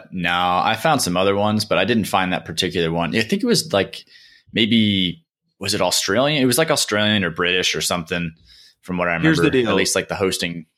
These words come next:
Speaker 1: bike shop or, uh, I'll find
Speaker 2: Here's
Speaker 1: it.
Speaker 2: the deal. If there's a listener out there, if you find that, it's, it posted with our old show notes.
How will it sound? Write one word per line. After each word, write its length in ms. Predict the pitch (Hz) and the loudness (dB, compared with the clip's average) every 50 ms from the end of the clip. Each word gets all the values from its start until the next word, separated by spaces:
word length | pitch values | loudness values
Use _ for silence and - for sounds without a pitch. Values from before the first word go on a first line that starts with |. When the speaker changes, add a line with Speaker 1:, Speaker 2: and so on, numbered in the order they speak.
| _ _ _ _ | _ _ _ _
Speaker 1:
bike 160 | - 87 85 - | -6 -6 -4 -2
shop 380 | - - 85 85 85 82 - | -2 0 0 0 -2 -2 -4
or, 200 | 80 78 76 - _ _ _ _ | -6 -6 -6 -8 _ _ _ _
uh, 180 | - 69 69 67 - | -16 -14 -14 -10 -4
I'll 80 | - 98 | -4 -2
find 120 | - 113 147 | 0 2 2
Speaker 2:
Here's 140 | 156 151 - | 2 2 0
Speaker 1:
it. 20 | |
Speaker 2:
the 60 | 139 127 | 0 2
deal. 440 | 120 117 104 92 85 85 - - _ - | 2 4 4 4 2 0 -2 -6 _ -4
If 140 | 98 101 - | -4 -2 0
there's 160 | 131 143 147 | 0 2 2
a 80 | 160 143 | 2 2
listener 440 | 131 135 135 131 - 123 107 95 | 4 4 2 2 0 -2 -2 0
out 200 | 87 80 82 - | 0 0 0 -2
there, 240 | - 87 82 82 80 | 0 0 0 0 0
if 200 | - 87 87 - | -2 -4 -2 0
you 140 | 120 139 175 | 0 0 0
find 520 | 170 - - - - 120 123 135 139 131 120 | 0 -4 -8 -6 -4 -2 0 0 0 0 0
that, 160 | 123 117 - - 113 | -2 -2 -2 -2 0
it's, 200 | 120 131 127 - | 0 0 0 0
it 200 | 156 156 156 - | -2 -2 0 0
posted 380 | - 160 185 208 190 - 180 143 | 0 2 2 2 2 2 0 2
with 180 | 131 127 123 | 2 0 2
our 140 | 123 113 107 | 2 0 2
old 220 | 76 117 120 117 101 | 2 2 2 0 0
show 240 | - - 110 104 98 | -2 0 2 2 2
notes. 560 | 87 76 65 57 - - - - - - | 0 -2 -4 -6 -6 -10 -14 -16 -16 -16